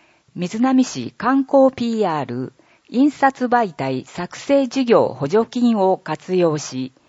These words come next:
桜洞薬師のパンフレットを増刷しました。水波市観光ピーアール、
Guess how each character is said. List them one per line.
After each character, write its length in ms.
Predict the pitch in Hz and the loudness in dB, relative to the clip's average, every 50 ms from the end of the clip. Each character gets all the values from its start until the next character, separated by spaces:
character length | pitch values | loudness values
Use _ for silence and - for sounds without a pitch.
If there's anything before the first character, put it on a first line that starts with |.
| _ _ _ _ _ _ _ | _ _ _ _ _ _ _
桜 460 | _ - 190 190 - 262 269 277 277 | _ -12 -12 -8 -4 -2 -2 -2 0
洞 240 | 254 269 269 269 269 | 2 4 4 4 4
薬 240 | 262 269 269 - - | 4 2 -2 -4 -8
師 140 | - - 156 | -10 -6 -4
の 160 | 143 131 135 | -2 -4 -2
パ 180 | - 240 277 277 | -2 -2 -2 -2
ン 60 | 254 | -2
フ 100 | - 202 | -2 -2
レ 120 | 175 165 | -2 -2
ッ 40 | 151 | -2
ト 300 | - _ 139 131 120 120 | -4 _ -2 -2 0 0
を 100 | 127 - | -2 -4
増 280 | - - 175 185 220 233 | -2 0 2 2 2 2
刷 260 | - 214 202 - 185 | -2 -6 -6 -6 -12
し 160 | - - 151 | -10 -8 -6
ま 100 | 131 113 123 | -6 -6 -8
し 140 | - - _ | -10 -14 _
た。 220 | - - - - _ _ _ _ _ _ _ _ _ _ _ _ _ _ _ _ - | -18 -18 -18 -18 _ _ _ _ _ _ _ _ _ _ _ _ _ _ _ _ -10
水 220 | 180 180 185 214 | -10 -8 -4 -2
波 260 | 226 226 208 208 214 | 0 0 0 -2 -4
市 300 | 190 - - 147 135 131 - | -6 -8 -8 -8 -8 -8 -8
観 260 | - 196 233 262 269 | -6 -2 0 0 0
光 260 | 262 - 277 269 269 262 | 4 4 6 6 6 4
ピ 280 | - 240 233 226 220 | 2 -4 -4 -2 -2
ー 160 | 208 180 170 | -2 -2 -2
ア 40 | 156 | -4
ー 40 | 127 | -6
ル、 260 | 123 127 131 127 - | -6 -6 -6 -6 -8